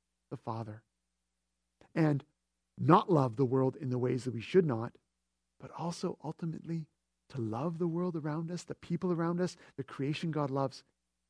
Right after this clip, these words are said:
in the only way that God calls us to, sacrificially showing the love of the Father revealed through our actions, revealed through the good news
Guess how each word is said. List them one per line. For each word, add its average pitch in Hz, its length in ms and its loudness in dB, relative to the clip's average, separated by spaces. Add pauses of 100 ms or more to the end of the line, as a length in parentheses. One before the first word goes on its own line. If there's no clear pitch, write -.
(160)
in 120 80 -6
the - 140 -8
only 156 260 0
way 104 300 -4 (680)
that - 160 -14
God 117 380 -8
calls 107 300 -12
us - 180 -20
to, - 200 -20 (180)
sacrificially 120 760 -8
showing 113 480 -8 (320)
the 143 100 -4
love 170 360 6
of 165 60 0
the 151 80 0
Father 110 440 -10 (320)
revealed 143 400 4
through 127 220 -14
our 131 260 -6 (160)
actions, - 760 -16 (680)
revealed 135 480 -2 (640)
through 117 80 -12
the - 80 -6
good 123 220 -4
news 104 380 -10